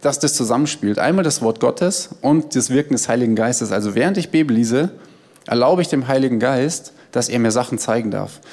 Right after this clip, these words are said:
Sagt, „Hey, erinnere mich an Sachen, die mir vielleicht gar nicht bewusst sind.“ Und es kommt hoch. Und durch diese reinigende Wirkung, was das Ziel ist von Gott, dass wir Sachen einfach loslassen können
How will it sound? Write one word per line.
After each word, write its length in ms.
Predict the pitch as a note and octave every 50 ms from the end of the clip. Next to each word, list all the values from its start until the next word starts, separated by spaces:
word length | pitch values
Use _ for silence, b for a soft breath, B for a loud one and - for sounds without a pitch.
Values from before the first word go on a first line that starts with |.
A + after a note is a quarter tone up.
| B B B
Sagt, 380 | - C3 B2+ A#2+ - - - B B B B
„Hey, 200 | B C#3 D3 C#3+
erinnere 280 | - A2+ C3 D3 D#3+ C#3+
mich 180 | C3 A#2+ -
an 120 | A2+ A2+ G#2
Sachen, 260 | B2 B2 B2 - A2+
die 80 | G#2+
mir 140 | A2+ A#2 A#2+
vielleicht 260 | A#2 - A2+ A2 G#2+
gar 140 | - - A2
nicht 120 | A2 G2+ -
bewusst 280 | B2 A#2 D3+ F#3+ -
sind.“ 140 | - - A2
Und 40 | A2
es 140 | G#2 - -
kommt 240 | - G3+ C4+ -
hoch. 340 | G3 G3+ E3 D#3+ F3+ - - - - - - - _ _ _ B B B B B B B B B B B B B B _ _ _ _ _ _ _ _ _ _
Und 320 | - C3 C3 B2+ - - -
durch 120 | D3+ D3
diese 260 | D3+ D3+ B2+ A#2+ A2
reinigende 500 | A2+ A2+ F#3+ G3+ G3 E3 E3+ D#3 D3 C3
Wirkung, 480 | C3 C#3+ D3 D3 - A2 G#2 G#2 G#2+ G#2+ A2+
was 180 | G#2+ G#2+ -
das 220 | - - - - -
Ziel 200 | - F3+ F#3+ D3+
ist 220 | A2+ A2+ - -
von 160 | - A2+ G#2
Gott, 200 | G#2 G#2+ G#2+ -
dass 160 | A#2+ A2 -
wir 200 | B2+ B2 C3+ C3
Sachen 260 | A2 C3+ C#3 - - A#2
einfach 220 | A2+ G#2+ A2+ G2
loslassen 500 | A2 B2+ D3+ E3 - G#2+ G#2+ - A#2 G#2+
können 320 | - - A2+ A#2 C3 C3